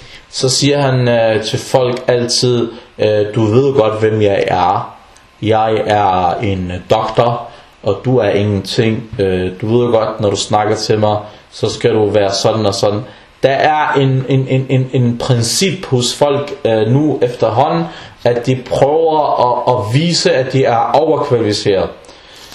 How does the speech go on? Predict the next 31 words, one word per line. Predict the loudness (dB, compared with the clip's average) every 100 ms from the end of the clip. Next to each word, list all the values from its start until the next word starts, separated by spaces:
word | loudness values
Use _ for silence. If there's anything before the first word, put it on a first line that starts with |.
| -8
<laughs> | -6 -4 -2 -2 -6 -16 -18 -2
Muhammad | 0 2 0 2 0
sallallahu | 2 0
alaihi | 0
wasallam | 0 0 2 0 0 2
har, | 2 2 2
har, | 2 2
har | 0 0
gjort | 0 0 0
det | 0 2
ligesom, | 2 2 2 2 0 -2
øh, | -4 -2
klart | 0 2 0 0
og |
tydeligt, | 0 0 2 0 -2 -6 -16 -20 _
at | -2 0 -6 -8 -2
Allah | 0 2 0 0
siger, | 0 2
"Huwa | 2 2
a'lamu | 2 2 2 2 2 2 2 2 2
biman | 2 2 2 0
ittaqa." | 0 0 2 2
Allah | 2 2 2 2 2 2
ved, | 2 2
hvem | 2 2
der | 2
har | 2 2
taqwa. | 0 0 -2 -4 -16 -20 -20 -20 -20 -20 -20 -20 -20 -20 -20 -20 -20 -20 -20 -20 _ _ _ _ -20 -20 _ -20 _ _ -14 -10
Hvad | 0 2
du | 2 2
har | 2 2 2 0 -2 -6